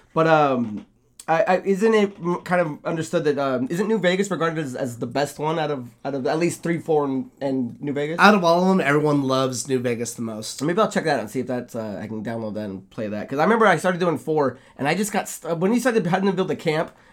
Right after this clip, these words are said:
Speaker 1: and all that stuff, I was just like,
Speaker 2: Yeah,
Speaker 1: "Ugh."
Speaker 2: I, I understand. That wasn't for me either. Um, so I, it's like, "Oh, you gotta build this." I just put one bed and, like, four little walls. I'm like, "All right, I'm done. I just need to get, get,
Speaker 1: <laughs>
Speaker 2: let's get going, man."
Speaker 1: Well, I'm curious of what their story's gonna be, 'cause I don't know if they've divulged too much else, because I know in one of the games, I think it's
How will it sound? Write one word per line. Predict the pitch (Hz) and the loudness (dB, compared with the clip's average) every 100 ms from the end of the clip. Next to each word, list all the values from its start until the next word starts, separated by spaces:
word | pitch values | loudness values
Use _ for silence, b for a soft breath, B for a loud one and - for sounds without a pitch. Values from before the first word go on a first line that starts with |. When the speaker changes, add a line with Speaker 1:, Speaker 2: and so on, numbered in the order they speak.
| - | -4
Speaker 1:
and | 151 | 0
all | |
that | 160 | 0
stuff, | 147 151 | 0 -4
I | |
was | 143 | -4
just | 131 151 | -2 4
like, | 147 | 4
Speaker 2:
Yeah, | 139 135 135 131 135 | 6 4 4 2 2
Speaker 1:
"Ugh." | 147 151 143 - | 4 4 4 0
Speaker 2:
I, | 147 | 2
I | |
understand. | 160 135 - 131 | 2 2 -2 2
That | 147 160 | 4 4
wasn't | 156 147 | 2 -2
for | 139 | -4
me | 139 135 | -6 -4
either. | 135 | -2
Um, | 135 131 131 B - | 0 -2 -4 B -8
so | 135 | -2
I, | 139 135 - | 0 0 -4
it's | 147 131 - | -8 -4 -2
like, | 156 | 2
"Oh, | 233 | 4
you | 147 | 4
gotta | 143 | 0
build | 143 147 | 0 0
this." | 147 131 | 2 0
I | 143 | -2
just | 151 - | -6 -4
put | 185 | -4
one | 151 151 | 0 0
bed | 127 131 147 - b _ | 0 0 -2 -4 b _
and, | 131 | -6
like, | 135 | -6
four | - 147 147 | -2 0 2
little | 147 127 | 2 0
walls. | 131 139 139 | 0 -2 -2
I'm | |
like, | 131 131 | -4 0
"All | |
right, | 131 120 | -2 0
I'm | 131 | -4
done. | 123 113 | -4 -4
I | 113 | -6
just | 135 131 | -6 -2
need | 151 | 0
to | 147 | 2
get, | 156 139 - | 2 2 2
get, | 165 196 | 2 2
Speaker 1:
<laughs> | 170 | 2
Speaker 2:
let's | 190 | 2
get | 214 180 | 0 4
going, | 160 131 | 4 4
man." | 131 | 8
Speaker 1:
Well, | 196 | 8
I'm | 214 | 8
curious | 302 311 294 | 6 2 2
of | 240 | 4
what | 220 226 - | 4 4 4
their | 220 | 4
story's | 220 190 226 233 | 4 2 2 2
gonna | 147 139 | 2 0
be, | 143 | -2
'cause | 143 | -2
I | 160 | -2
don't | 190 | 0
know | 202 | 0
if | 196 | 0
they've | 175 151 123 | -2 -4 -4
divulged | 147 143 165 151 - | -4 0 0 0 -4
too | 165 | -2
much | 160 - | -2 -4
else, | 151 160 156 | -2 0 0
because | 156 139 147 | -4 -2 0
I | |
know | 170 202 | 2 2
in | 170 | 2
one | 156 170 | 0 0
of | |
the | 151 | 0
games, | 135 135 | -2 -2
I | 135 | -2
think | 175 | -4
it's | - | -8